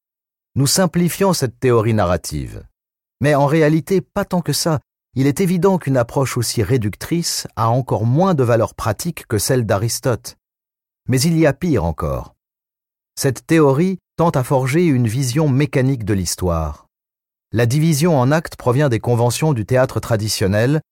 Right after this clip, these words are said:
où l'on ferme le rideau pour signaler la fin d'un acte. Cette division en actes n'a pas lieu d'être dans les films,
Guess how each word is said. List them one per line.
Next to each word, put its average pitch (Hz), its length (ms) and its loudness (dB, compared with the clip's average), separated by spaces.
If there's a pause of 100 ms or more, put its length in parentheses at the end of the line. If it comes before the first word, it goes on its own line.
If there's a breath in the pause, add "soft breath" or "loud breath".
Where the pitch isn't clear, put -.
(120)
où 104 100 -2
l'on 87 140 -2
ferme 131 320 0
le 107 80 2
rideau 104 380 0
pour 92 180 -8
signaler 127 480 2
la 110 160 0
fin 135 240 -2
d'un 107 220 0
acte. - 400 -6 (760)
Cette - 300 -2
division 135 480 0
en 110 140 2
actes 131 340 -2
n'a 113 160 0
pas 156 180 2
lieu 117 200 2
d'être 107 400 0
dans 107 140 0
les 92 120 0
films, 101 420 -2